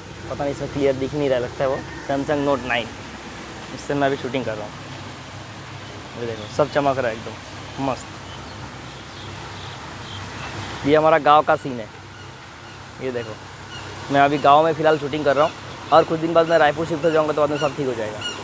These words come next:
वो देखो, वहाँ पर कुछ काम चल रहा है। देखो, यहाँ पर कुछ,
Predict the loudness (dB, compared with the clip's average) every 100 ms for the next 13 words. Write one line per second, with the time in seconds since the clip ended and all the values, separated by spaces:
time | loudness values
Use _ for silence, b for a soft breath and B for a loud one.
0 | -10 6 10 10 8 4 6 6 4 0
1 | 0 2 2 2 -2 -2 -4 -2 2 2
2 | 2 0 -2